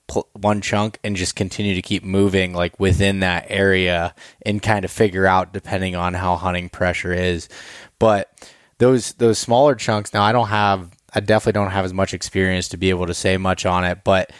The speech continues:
it's making sense kind of what you're saying now. Like, a lot of what you're doing right now in the springtime is,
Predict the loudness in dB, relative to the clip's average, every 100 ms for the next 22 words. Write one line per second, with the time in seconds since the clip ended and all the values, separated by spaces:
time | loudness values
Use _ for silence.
0 | -20 _ _ _ -6 -4 0 -2 2 2
1 | 2 -2 0 0 0 -2 0 0 -2 -2
2 | -4 0 2 2 0 0 0 0 2 4
3 | 4 4 2 -2 -2 -2 0 0 2 2
4 | 0 -6 0 0 0 -2 -2 -2 -4 -6
5 | -6 -6 -4 -2 -2 -4 -4 -2 -2 -4
6 | -6 -4 -2 -4